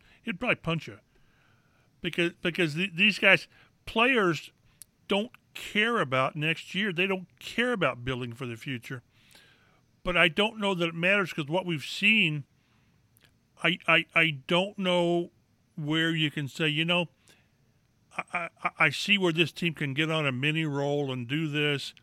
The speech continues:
If they were playing, and we've talked about this ad nauseum, if they're playing semi-decent, you go to New England and you, and you win an ugly game. The, the Patriots aren't very good,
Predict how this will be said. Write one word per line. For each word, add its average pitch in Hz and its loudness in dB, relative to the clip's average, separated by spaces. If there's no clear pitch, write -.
If - 4
they 185 2
were 156 2
playing, 226 2
and 185 2
we've 170 0
talked 190 2
about 151 0
this - -4
ad 151 2
nauseum, 131 -4
if 180 2
they're 165 4
playing 214 2
semi-decent, 170 -2
you 180 -2
go 247 6
to 240 4
New 190 6
England 185 4
and 175 4
you, 170 0
and 180 6
you 170 2
win 196 4
an 170 4
ugly 196 0
game. 165 0
The, 180 -2
the 165 -6
Patriots 190 4
aren't 151 2
very 123 0
good, 151 2